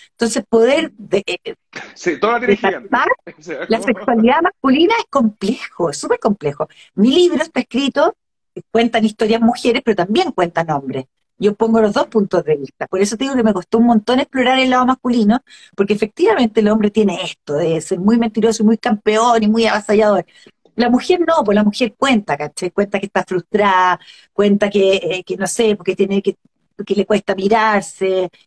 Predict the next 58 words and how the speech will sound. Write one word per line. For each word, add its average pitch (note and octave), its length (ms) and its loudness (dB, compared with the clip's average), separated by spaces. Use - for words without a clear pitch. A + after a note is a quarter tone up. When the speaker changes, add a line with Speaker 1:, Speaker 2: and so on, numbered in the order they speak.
Speaker 1:
eh, F#3 260 -2
que F#3+ 100 -2
se G#3 120 -2
encuentra G3+ 440 0
siempre G3 720 2
que F#3+ 80 -4
le F#3 100 -2
falta A3 640 0
algo, G3+ 680 4
uno G#3+ 340 4
como G3+ 180 0
que G#3 100 0
Speaker 2:
Que D3+ 100 -4
no D#3 100 -2
le D3 80 -2
Speaker 1:
se C3+ 120 -2
atreve C4 280 -4
a - 60 6
Speaker 2:
gusta. - 20 2
Speaker 1:
exponer A3+ 460 0
más C4 220 2
sus B3+ 140 -2
inseguridades. A3 840 2
Claro A#3 200 0
que A3+ 80 2
no A3 100 2
les G3+ 180 2
gusta D4+ 400 0
la G3+ 100 2
tontera, A#3 720 0
cuando G3 240 -2
al G3 60 -2
final G#3+ 220 2
les G3+ 80 -2
termina G#3 280 2
gustando F#3+ 360 -4
a F#3+ 60 0
todas A#3 340 2
después G3+ 260 -2
de G3 60 0
una F#3+ 140 -4
edad G3+ 180 2
determinada. G3+ 600 0
Yo F#3+ 100 2
creo G3+ 100 4
que G3+ 60 2
a G3 40 -2
todas B3 140 -4
les A#3 140 0
gusta. - 300 -6
Bueno, C4 180 2
hay F#3 80 -2
mujeres F#3 340 -4
que G#3+ 80 -8
no D3 60 -6
les C#3 100 -8
gusta - 280 -8
nunca, C#3+ 460 -4